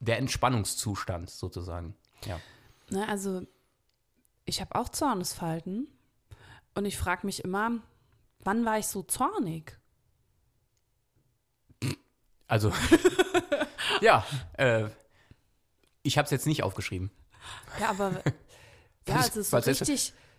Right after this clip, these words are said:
Speaker 2: zornig, dass ich meinen Zorn anderen so mitten reinhauen will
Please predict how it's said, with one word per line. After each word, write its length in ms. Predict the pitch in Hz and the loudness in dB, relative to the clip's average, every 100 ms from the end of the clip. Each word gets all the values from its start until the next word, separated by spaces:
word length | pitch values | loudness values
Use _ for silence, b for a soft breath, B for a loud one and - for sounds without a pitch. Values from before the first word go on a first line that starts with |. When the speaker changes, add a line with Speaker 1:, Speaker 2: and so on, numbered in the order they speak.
| b | b
Speaker 2:
zornig, 640 | - - 196 208 269 302 - | -4 0 4 4 4 2 0
dass 180 | 214 | -2
ich 140 | 214 - | -2 -2
meinen 200 | 190 190 | -2 -2
Zorn 360 | - 208 240 - | 0 0 0 -2
anderen 840 | 202 349 381 247 220 208 202 - - - | -2 0 2 0 0 -4 -4 -6 -12 -14
so 500 | 220 196 190 180 - _ _ _ _ _ _ - - | -6 -4 -2 -2 -4 _ _ _ _ _ _ -20 -10
mitten 420 | 196 240 339 269 | -4 -2 0 -2
reinhauen 800 | 233 208 302 370 226 196 196 196 | 2 2 2 0 -2 -2 -2 -2
will 440 | 185 196 247 269 | -2 0 -2 -2